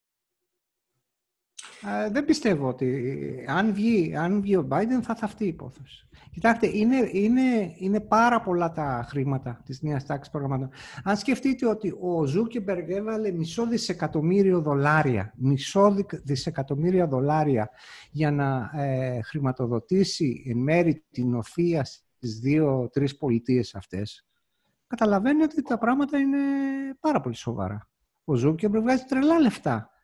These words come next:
από όλη αυτή τη ιστορία. Και κανένας επιχειρηματίας, μην είμαστε, δεν είναι ιδιολόγος. Όλοι οι επιχειρηματίες, προσέξτε το, οι επιχειρηματίες που συμμετέχουν σε όλα αυτά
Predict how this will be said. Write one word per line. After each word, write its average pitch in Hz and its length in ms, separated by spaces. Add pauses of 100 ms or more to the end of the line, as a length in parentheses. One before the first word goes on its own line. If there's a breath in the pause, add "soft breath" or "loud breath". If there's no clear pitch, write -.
(120)
από 139 240
όλη 143 160
αυτή 127 200
τη 120 80
ιστορία. 101 640 (520)
Και - 200
κανένας 180 580
επιχειρηματίας, 143 840
μην 196 160
είμαστε, 170 380
δεν 170 180
είναι 156 180
ιδιολόγος. 110 760 (680 soft breath)
Όλοι 254 320
οι - 20
επιχειρηματίες, 185 1120 (300)
προσέξτε 202 420
το, - 240 (260)
οι 190 160
επιχειρηματίες 190 880
που 170 120
συμμετέχουν 180 520
σε - 140
όλα 180 160
αυτά 156 380